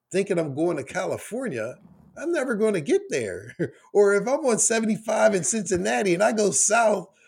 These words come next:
to, to Florida and I'm thinking I'm going to Detroit, I'm never gonna get there. <laughs> So that, it's pivotal. You, if you're not going in the right direction, certain things are binary.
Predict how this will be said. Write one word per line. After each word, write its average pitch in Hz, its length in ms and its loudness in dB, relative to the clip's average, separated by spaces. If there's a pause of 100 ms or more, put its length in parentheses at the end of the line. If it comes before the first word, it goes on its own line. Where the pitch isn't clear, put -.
(340)
to, 175 400 4 (360)
to 156 120 -6
Florida 240 540 4
and 180 100 2
I'm 196 100 2
thinking 233 320 2
I'm 196 160 2
going 214 180 4
to 180 60 4
Detroit, 247 540 -2 (240)
I'm 330 200 0
never 277 280 4
gonna 220 240 4
get 359 260 2
there. 127 380 4
<laughs> - 0 -
So 208 480 0 (580)
that, 233 160 2
it's 262 180 0
pivotal. 254 480 6
You, 247 200 6
if 196 160 4
you're 311 160 2
not 285 260 4
going 240 200 4
in 208 80 6
the 196 100 4
right 214 200 6
direction, 190 420 4
certain 269 320 0
things 233 280 2
are 151 80 2
binary. 127 760 2